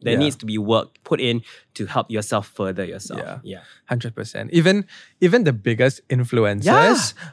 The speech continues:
Speaker 2: who are in L A living up the life, you know,
Speaker 1: Yeah.
Speaker 2: always looking at their partying all the time. No, behind the scenes,
Speaker 1: Yep.
Speaker 2: hard work, you know. The one hour you see them partying, the other ten hours they're at home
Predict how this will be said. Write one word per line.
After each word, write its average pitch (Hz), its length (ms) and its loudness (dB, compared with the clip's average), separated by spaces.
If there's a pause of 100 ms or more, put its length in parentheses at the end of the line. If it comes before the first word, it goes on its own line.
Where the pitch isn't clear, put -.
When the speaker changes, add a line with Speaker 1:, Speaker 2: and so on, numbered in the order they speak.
(160)
Speaker 2:
who 123 180 4
are 110 400 2
in 123 180 -2
L 127 220 4
A 131 280 6
living 135 280 6
up 143 160 2
the 123 60 4
life, 117 400 4
you 147 80 6
know, - 80 6
Speaker 1:
Yeah. 339 160 2
Speaker 2:
always 151 280 6
looking 151 300 6
at 127 80 0
their 120 120 4
partying 131 300 2
all 131 60 4
the 123 80 4
time. 123 280 4 (380)
No, 127 640 8 (120)
behind 147 500 6
the 139 60 6
scenes, 131 500 4
Speaker 1:
Yep. - 40 -20 (280)
Speaker 2:
hard 123 560 2
work, 113 600 0
you 127 160 0
know. 120 220 4 (560)
The 151 200 4
one 165 260 6
hour 147 240 6
you 143 60 6
see 131 140 0
them 143 160 4
partying, 135 680 2
the 127 120 2
other 135 180 4
ten 147 200 2
hours 123 300 6
they're 131 120 2
at 120 120 -2
home 123 340 2